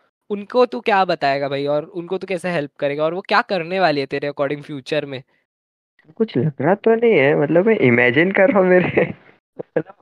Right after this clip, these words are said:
Speaker 2: अगली generation को इमेजिन कर रहा हूँ। मतलब, change तो बहुत होगा, सब, मतलब, पूरा मुंबई upgrade हो जाएगा, पूरा महाराष्ट्र upgrade हो जाएगा,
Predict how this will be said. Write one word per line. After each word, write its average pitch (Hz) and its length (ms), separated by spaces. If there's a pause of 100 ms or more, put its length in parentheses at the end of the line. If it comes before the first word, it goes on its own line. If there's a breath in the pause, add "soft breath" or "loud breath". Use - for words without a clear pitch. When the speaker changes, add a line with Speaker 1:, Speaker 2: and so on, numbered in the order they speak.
(300)
Speaker 2:
अगली 143 220
generation 165 580
को 170 100
इमेजिन 123 460
कर 123 180
रहा 98 160
हूँ। 101 120 (760 loud breath)
मतलब, 185 520 (400)
change 185 420
तो 208 100
बहुत 160 340
होगा, 131 460 (520)
सब, 120 440
मतलब, 117 480 (160)
पूरा 139 180
मुंबई 131 560
upgrade 123 460
हो 127 80
जाएगा, 110 420
पूरा 117 200
महाराष्ट्र 110 520
upgrade 120 400
हो 104 80
जाएगा, 104 420